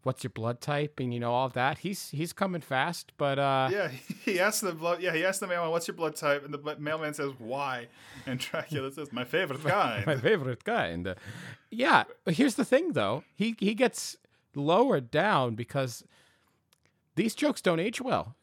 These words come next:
Speaker 1: Uh, he gets, he
Speaker 2: No.
Speaker 1: gets a little strange. He's a little creepy. Uh,
Speaker 2: He gets a little strange. I, I, I boosted up, I would say a two. Like, humor, two.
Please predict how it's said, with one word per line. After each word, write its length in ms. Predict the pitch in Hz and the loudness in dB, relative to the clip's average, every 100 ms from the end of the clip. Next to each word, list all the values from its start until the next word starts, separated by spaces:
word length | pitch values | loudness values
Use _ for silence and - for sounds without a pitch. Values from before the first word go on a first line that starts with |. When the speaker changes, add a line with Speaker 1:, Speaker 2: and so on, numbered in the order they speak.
| 170 | -2
Speaker 1:
Uh, 240 | 160 147 | 0 0
he 180 | 135 196 | -2 0
gets, 340 | 240 127 117 | 2 2 2
he 80 | 147 | 0
Speaker 2:
No. 60 | 240 | 4
Speaker 1:
gets 180 | 285 - | 2 4
a 40 | |
little 160 | 247 214 | 2 0
strange. 400 | - 233 294 156 | 0 0 2 0
He's 160 | 196 180 | 0 -2
a 40 | |
little 180 | 262 220 | -2 -2
creepy. 480 | - 240 269 233 82 _ - | -2 -4 -2 -6 -6 _ -8
Uh, 400 | 139 135 127 123 - - _ _ - _ _ | -4 -2 -2 -4 -12 -20 _ _ -20 _ _
Speaker 2:
He 100 | 170 | -12
gets 180 | 165 190 | -8 -4
a 60 | 233 | -2
little 200 | 226 202 | -2 -4
strange. 440 | - 170 170 170 - 160 | -4 -6 -6 -12 -8 -4
I, 140 | 165 - | -4 -2
I, 220 | 175 156 143 | -2 -2 -4
I 100 | 151 | -6
boosted 520 | 127 196 233 - 214 208 | -4 -8 -8 -6 -8 -6
up, 280 | 156 151 _ | -10 -10 _
I 120 | 147 | 0
would 200 | 170 170 | 2 0
say 200 | - 208 | 0 0
a 60 | 180 | 0
two. 520 | - - - 123 90 - 131 | -2 -4 -2 -6 -6 -12 -8
Like, 180 | 120 | -6
humor, 520 | - 139 175 214 208 - | -6 -8 -6 -6 -8 -10
two. 360 | - 139 110 | -8 -6 -6